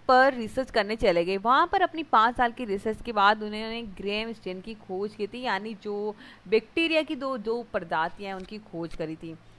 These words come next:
Positive, अ, Graeme and negative Graeme। हॉन्स क्रिश्चियन ग्रेम ने चौदह नवंबर अठारह, उन्नीस सौ अड़तीस को इस दुनिया से अलविदा कहा, लेकिन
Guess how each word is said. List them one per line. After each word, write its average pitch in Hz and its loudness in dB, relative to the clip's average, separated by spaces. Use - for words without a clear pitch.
Positive, 247 -4
अ, 202 -8
Graeme 233 -4
and 302 -8
negative 175 -8
Graeme। 147 -8
हॉन्स 311 0
क्रिश्चियन 370 -6
ग्रेम 311 -4
ने 330 -8
चौदह 233 0
नवंबर 233 -4
अठारह, 214 -2
उन्नीस 269 -10
सौ 302 -4
अड़तीस 247 -4
को 262 -14
इस 247 -10
दुनिया 214 -8
से 226 -8
अलविदा 196 -4
कहा, 240 -2
लेकिन 233 -8